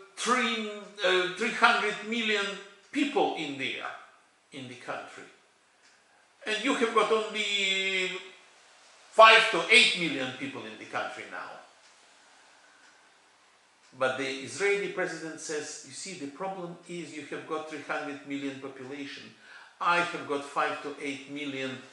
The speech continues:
presidents. And this is what our problem is. We always think we are smarter than somebody else,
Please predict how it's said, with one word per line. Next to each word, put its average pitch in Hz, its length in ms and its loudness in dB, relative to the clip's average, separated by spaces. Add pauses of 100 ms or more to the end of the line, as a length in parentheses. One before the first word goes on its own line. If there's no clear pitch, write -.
(760)
presidents. - 880 -10 (960)
And 135 260 -4
this 196 400 -8
is 151 240 -6
what 143 340 -2
our 127 380 -6
problem 123 320 -12 (140)
is. 107 340 -16 (240)
We 143 200 -4
always 202 520 2
think 190 260 -6
we 170 120 -2
are 156 100 2
smarter 156 480 0
than 131 160 -8
somebody 127 480 -4 (100)
else, 127 440 -6